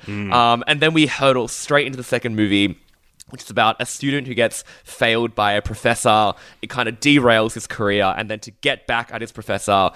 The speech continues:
Speaker 2: he enlists his mistress, lover, and concocts a plan to kind of, like, sexually entrap this professor.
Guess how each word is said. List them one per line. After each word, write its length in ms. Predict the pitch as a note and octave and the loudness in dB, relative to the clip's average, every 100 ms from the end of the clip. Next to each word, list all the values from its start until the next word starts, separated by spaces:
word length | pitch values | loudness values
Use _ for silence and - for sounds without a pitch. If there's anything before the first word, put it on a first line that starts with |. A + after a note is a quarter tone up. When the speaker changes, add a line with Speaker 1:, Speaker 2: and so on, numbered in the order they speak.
| - - | -8 -8
Speaker 2:
he 300 | B2+ A#2 G#2+ | -2 0 0
enlists 680 | A2+ G2+ C#3 C#3 - - - - - | -4 0 2 0 -4 -8 -12 -20 -16
his 560 | - A#2 G#2 G#2 - - | -2 2 2 -2 -10 -10
mistress, 760 | G#2+ C3 - - F#2+ - - - _ | -4 -2 -2 -2 -2 -4 -10 -14 _
lover, 540 | G#2+ A#2+ A2+ F2+ D2 - - - | -4 0 0 -2 -6 -12 -20 -8
and 160 | C3 | -8
concocts 520 | C3 A#2 - C3 - - | -6 -12 -2 -2 -2 -8
a 80 | |
plan 400 | - - G#2 F#2 | -8 -4 -2 -4
to 80 | G2 | -6
kind 200 | - A2 | -6 -4
of, 60 | A2 | -2
like, 180 | G#2+ - | -2 -4
sexually 720 | - C3+ - - B2+ B2 A2+ | -4 -4 -2 -4 -2 0 -2
entrap 540 | A2+ - - G#2+ - | -4 -8 -2 -2 -4
this 100 | A#2 | -12
professor. 720 | - A#2 A2 G#2+ - D2+ D#2 | -8 -6 -2 -2 -2 -2 -2